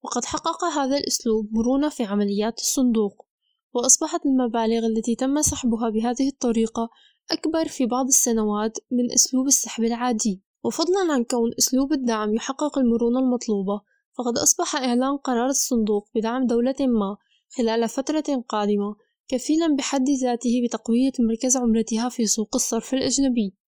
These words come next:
وتثبيط همة المضاربين عليها،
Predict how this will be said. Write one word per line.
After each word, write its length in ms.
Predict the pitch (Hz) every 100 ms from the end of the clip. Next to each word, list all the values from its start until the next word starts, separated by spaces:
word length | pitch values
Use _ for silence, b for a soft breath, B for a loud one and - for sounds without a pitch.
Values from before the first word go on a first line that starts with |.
| _ -
وتثبيط 640 | 240 240 - 226 311 339
همة 260 | 285 262 269
المضاربين 680 | 269 240 220 202 202 208 226
عليها، 480 | 247 247 185 -